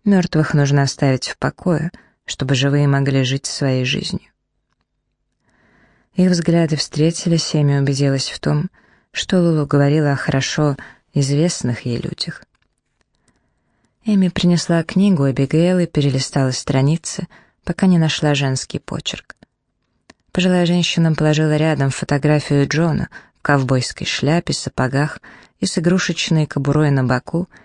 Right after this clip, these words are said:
и перевернула ее, открыв надпись. "Пятое ноября тысяча девятьсот сорок четвертого года". Они внимательно сравнили надписи и переглянулись. "Почерк одинаковый", — сказала Эми.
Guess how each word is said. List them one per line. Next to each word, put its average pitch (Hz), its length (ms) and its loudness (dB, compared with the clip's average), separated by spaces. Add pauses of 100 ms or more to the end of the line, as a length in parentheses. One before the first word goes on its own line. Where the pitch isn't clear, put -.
(380)
и 202 100 -4
перевернула 160 640 2
ее, 147 180 2
открыв - 440 -4
надпись. - 600 -6 (720)
"Пятое 143 360 0
ноября 139 420 2
тысяча - 340 -6
девятьсот 139 440 -2
сорок - 320 -4
четвертого 131 640 -2
года". - 320 -8 (1000)
Они 175 160 4
внимательно 160 540 2
сравнили 143 480 2
надписи 143 580 -2
и 139 40 -4
переглянулись. 147 880 -2 (1600)
"Почерк - 520 -2
одинаковый", — 151 640 0
сказала 135 540 -2
Эми. 147 280 -4